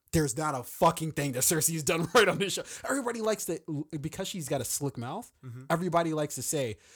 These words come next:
Speaker 1: "She's the smartest character on the show. Oh, she's so cunning. She's so this, she's so that."
Speaker 2: The only
Speaker 1: She's
Speaker 2: thing she does
Speaker 1: literally
Speaker 2: well is instill fear, and fear can make
Speaker 1: Absolutely. But that's,
Speaker 2: even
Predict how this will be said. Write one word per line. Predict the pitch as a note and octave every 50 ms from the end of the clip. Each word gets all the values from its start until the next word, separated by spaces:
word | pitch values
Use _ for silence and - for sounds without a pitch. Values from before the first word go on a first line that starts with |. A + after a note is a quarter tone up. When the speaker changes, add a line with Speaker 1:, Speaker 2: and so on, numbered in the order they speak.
| - - - _ _
Speaker 1:
"She's | - - - E3 C#3+ -
the | -
smartest | - - - - C#3+ - - - - -
character | - B2 A#2 G#2 - -
on | G#2+ G#2+
the | G#2
show. | G2 - - A#2 G#2 G2 F#2+ F#2+
Oh, | A2+ A2
she's | - - C3+ A#2+
so | - - - D3 B2
cunning. | - - - D3+ D3 C3 A#2+ A2
She's | G#2 - - -
so | - E3 C#3
this, | A#2+ A2+ C#3 C3 A#2+
she's | - C#3+ B2+
so | - D3 C3+
that." | B2+ C#3 B2+ - - - - - - - - _
Speaker 2:
The | - D3
only | F3 G#3 A3+
Speaker 1:
She's | G3 - C3
Speaker 2:
thing | C3
she | C3 C3 C#3
does | D3 D3+ D#3+
Speaker 1:
literally | E3 D#3+ E3 D#3 D3+ D3
Speaker 2:
well | C#3+ C#3 C#3 C3 G3+ G#3 - -
is | - C#3 B2+ A#2+ A2+ G#2+ - - _ -
instill | C#3+ C#3+ D3 - - - D#3 C#3 A#2+
fear, | - - - - C3+ C3+ C#3+ E3+ F#3 F3+ - -
and | B2+ A#2+ A#2 A2+ -
fear | - - - E3+ F3 F#3 F3+
can | E3+ - - B2 A#2
make | A#2+ A#2 A#2+ A#2 -
Speaker 1:
Absolutely. | B2+ B2+ A#2+ A#2 A#2 - - B2+ A2 G#2 C3 D3 D3+ B2+ G#2 F#2 - D#3+
But | D#3 C#3 D3+
that's, | D#3+ D3+ C#3
Speaker 2:
even | B2+ -